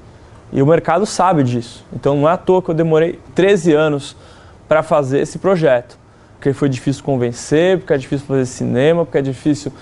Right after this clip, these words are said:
rodar em inglês e convencer que você vai fazer um filme brasileiro de uma, por um outro caminho,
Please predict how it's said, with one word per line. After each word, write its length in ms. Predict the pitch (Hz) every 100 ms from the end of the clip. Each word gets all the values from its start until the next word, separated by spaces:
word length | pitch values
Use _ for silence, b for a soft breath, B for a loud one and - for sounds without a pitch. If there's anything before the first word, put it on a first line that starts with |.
| B B B -
rodar 460 | 135 123 135 139
em 80 | 131
inglês 340 | 123 135 160 147
e 60 |
convencer 420 | 139 143 139 143 139
que 40 |
você 80 | 139
vai 240 | 139 135 - - -
fazer 220 | 135 131
um 40 |
filme 200 | 127 139
brasileiro 360 | 131 127 135 131
de 60 |
uma, 220 | 135 127 - B B
por 120 | - 135
um 100 | 143
outro 220 | 151 -
caminho, 480 | 135 127 160 208